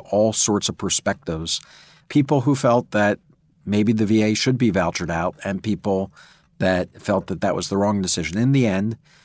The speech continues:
the commission reached a consensus, and it said that the V A healthcare organization is absolutely necessary for veterans and for America,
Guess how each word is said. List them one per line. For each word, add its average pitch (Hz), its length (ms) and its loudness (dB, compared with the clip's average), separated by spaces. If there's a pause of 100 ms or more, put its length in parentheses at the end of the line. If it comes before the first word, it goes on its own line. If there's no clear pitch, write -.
(300)
the 104 140 0 (220)
commission 120 440 2
reached 101 300 0
a 120 60 0
consensus, 98 760 -4
and 98 160 -2
it 110 140 0
said 92 440 0 (400)
that 104 180 -2
the 110 80 2
V 117 240 4
A 110 220 2
healthcare 104 440 -2
organization 95 760 -2
is 92 180 -4
absolutely 107 600 -2
necessary 104 580 0
for 92 180 -4
veterans 98 480 -2 (100)
and 117 300 2
for 82 160 -4
America, 82 560 -4